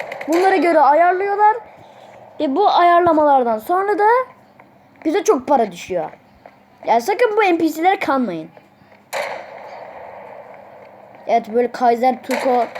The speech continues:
oldum ben. Kaiser oldum. Ay, çok minicik canı kaldı. O nasıl ölmedi?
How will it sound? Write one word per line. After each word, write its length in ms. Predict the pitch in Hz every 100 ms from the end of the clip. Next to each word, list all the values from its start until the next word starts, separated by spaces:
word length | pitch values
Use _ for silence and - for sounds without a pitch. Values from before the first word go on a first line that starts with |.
| - -
oldum 280 | - 185 180 175
ben. 260 | 185 226 247
Kaiser 360 | 220 202 208
oldum. 300 | 214 180 180 233 - - - - - - -
Ay, 200 | - 440
çok 140 | 427 427
minicik 420 | 440 427 480 -
canı 180 | 403 453
kaldı. 200 | 427 381 381
O 60 | 440
nasıl 180 | -
ölmedi? 540 | 381 330 240 196 180